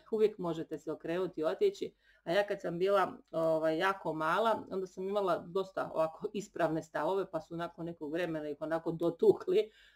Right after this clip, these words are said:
ali, e, znam se toga sjetiti i to me tata zna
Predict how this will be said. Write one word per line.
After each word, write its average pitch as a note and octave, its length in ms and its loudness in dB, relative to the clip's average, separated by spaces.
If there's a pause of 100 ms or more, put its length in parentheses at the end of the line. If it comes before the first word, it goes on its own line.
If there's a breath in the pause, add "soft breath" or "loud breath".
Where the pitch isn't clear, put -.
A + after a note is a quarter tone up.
ali, E3+ 440 2
e, D#3+ 480 2
znam G3 280 -2
se D#3+ 140 -8
toga E3 260 -4
sjetiti G3+ 460 -2
i E3+ 60 -8
to F#3 100 -4
me E3+ 120 -4
tata E3 260 -6
zna D3+ 260 -8